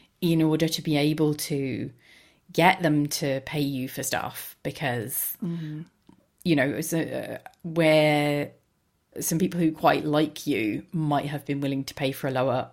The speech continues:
Speaker 1: offer, and you can get much more, maybe more of them. You know, if you are a voice amongst all the many voices, y-, you have to bring in the people who,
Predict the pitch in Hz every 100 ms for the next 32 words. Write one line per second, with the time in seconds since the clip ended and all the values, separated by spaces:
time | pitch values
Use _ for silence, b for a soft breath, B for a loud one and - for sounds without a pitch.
0 | _ - 202 190 196 185 170 165 156 156
1 | 147 139 147 151 139 - 120 160 156 151
2 | - - - 107 165 139 139 139 131 143
3 | 156 151 147 139 135 - B B B B
4 | B _ - 151 139 143 156 160 160 156
5 | 151 151 147 143 139 139 135 - - _
6 | _ _ _ - 156 156 165 170 156 143
7 | - 151 151 147 135 131 127 147 196 262
8 | - - - - - - _ 170 151 160
9 | 151 147 143 139 - 120 - 143 - -
10 | 147 147 143 139 - 143 147 135 147 131
11 | 135 131